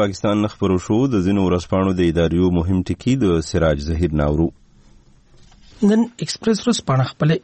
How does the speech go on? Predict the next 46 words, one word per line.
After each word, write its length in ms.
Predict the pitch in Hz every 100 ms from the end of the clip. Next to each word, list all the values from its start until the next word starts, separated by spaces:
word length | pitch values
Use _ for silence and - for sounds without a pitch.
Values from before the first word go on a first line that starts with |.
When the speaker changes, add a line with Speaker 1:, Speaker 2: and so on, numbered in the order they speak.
| 160
Speaker 2:
اداریه 360 | 151 139 143 135
کې 160 | - 139
وایي، 160 | 160 156
په 60 | 156 147
کویټه 240 | 190 196 180
کې 100 | 196 143
د 80 | 139
نامعلومو 480 | 139 131 131 147 151
وسلوالو 600 | 139 - 131 123 156 185 156
لخوا 240 | 147 170 156
په 80 | 135 123
ډزو 220 | 135 131 -
کې 120 | 139 - 143
درې 160 | 147 185 151
د 180 | - 196
اف 60 | -
سی 120 | - 175
اهلکاران 640 | 147 143 139 131 131 160 196 -
او 40 | 156 151
یو 100 | 208
د 100 | 170 135
ټریفک 360 | 196 190 196 -
پولیس 220 | 160 175 -
والا 220 | 185 170 196 -
وژلې 320 | 165 170 180 196
شوي 240 | - 107 110 - -
او 80 | 190 233
بل 100 | 233
طرف 180 | 208 196 -
ته 80 | 170
په 120 | 151 -
کلات 440 | 139 151 185 202 151
او 20 | 135 180
دشت 260 | 190 - -
کې 340 | 180 185 156
د 160 | 185 -
سیکورټي 440 | - 160 214 202 190
فورسز 400 | - 208 - 202 -
په 120 | 143
کاروایۍ 500 | 156 147 139 151 185 202
کې 340 | 185 175 180 151
د 100 | 160 156
ناقانونه 640 | 156 156 165 156 185 202 170
ګرځولې 560 | 156 139 143 143 139 -
شوي 200 | 196 190 -
تنظیم 400 | 143 131 180